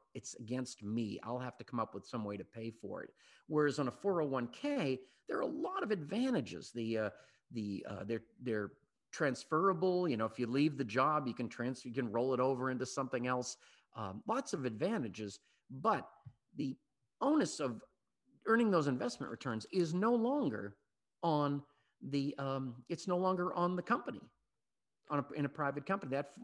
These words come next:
that four oh one K in a private company means that now you're responsible for the returns. There's no coming back and saying,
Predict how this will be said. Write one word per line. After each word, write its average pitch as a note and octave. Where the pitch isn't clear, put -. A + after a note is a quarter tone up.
that D3
four A#3
oh G#3+
one F3+
K F#3+
in E3+
a D3
private D#3
company C#3+
means F3
that -
now G#3
you're F3+
responsible B2
for -
the G#2+
returns. -
There's D#3+
no G#3
coming F#3+
back D#3
and C3
saying, C3+